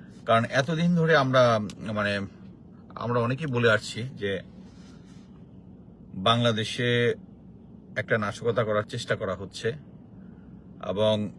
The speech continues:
এটা কন্টিনিউ করবে unless আওয়ামী লীগের দোসর যারা ছিল তাদের হাতে ক্ষমতা তারা যেন পাকাপোক্তভাবে না আস-, মানে, আস-, না আসা পর্যন্ত। So,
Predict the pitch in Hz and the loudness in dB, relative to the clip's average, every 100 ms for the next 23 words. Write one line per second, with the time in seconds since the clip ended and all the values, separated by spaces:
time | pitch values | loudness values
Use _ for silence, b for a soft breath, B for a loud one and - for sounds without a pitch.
0 | - - 113 123 113 - - - - 143 | -18 -6 2 4 4 0 -20 -6 -2 0
1 | 131 170 160 131 - 85 80 107 151 - | 0 2 2 0 -4 -8 -6 -8 -8 -16
2 | - - B B B - 110 120 127 131 | -20 -20 B B B -6 0 4 4 2
3 | - - - - - B B B B B | -4 -12 -18 -20 -20 B B B B B
4 | - - - - - - 123 127 131 135 | -20 -20 -20 -20 -16 -2 4 4 4 4
5 | 127 123 92 113 - 127 113 113 110 - | 4 2 2 -2 0 0 4 2 2 -2
6 | 156 160 107 113 107 110 117 113 104 98 | -4 -2 -2 0 -2 -6 -8 -6 -8 -4
7 | 104 107 107 139 117 107 104 101 - - | -2 -2 -2 -4 -6 -6 -6 -8 -14 -10
8 | 98 98 82 82 85 87 - 107 98 92 | -10 -8 -8 -8 -10 -12 -10 -6 -4 -4
9 | - 107 98 98 85 76 - - - - | -4 -4 -4 -8 -12 -14 -14 -16 -20 -20
10 | - B B B B B B B B - | -20 B B B B B B B B -6
11 | - 143 | 4 4